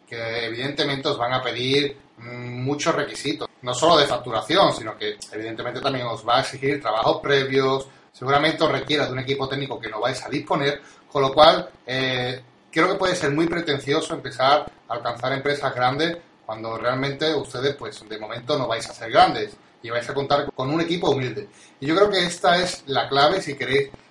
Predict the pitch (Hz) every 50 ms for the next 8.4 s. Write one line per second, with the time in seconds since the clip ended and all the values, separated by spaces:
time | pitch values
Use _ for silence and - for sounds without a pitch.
0 | _ _ _ 127 131 123 123 117 110 - - 139 151 175 185 165 - - 123 113
1 | 113 107 101 - 143 147 151 147 131 110 104 104 - 120 110 107 104 - - -
2 | 120 117 123 143 175 208 208 208 - - _ _ _ - 123 123 - - 160 160
3 | 160 165 175 160 160 175 175 - - 180 156 139 123 113 120 110 120 147 151 143
4 | 143 165 156 147 147 135 135 - - 139 131 - - 139 147 160 156 175 190 196
5 | 196 190 - - _ _ _ 139 135 131 135 127 127 143 139 135 - - 131 120
6 | 123 120 113 - - 113 - - 160 170 170 208 214 208 208 - 135 131 127 123
7 | 120 - - - - 127 139 - - - - 165 139 - - - 139 156 180 185
8 | 156 - - 120 110 104 101 -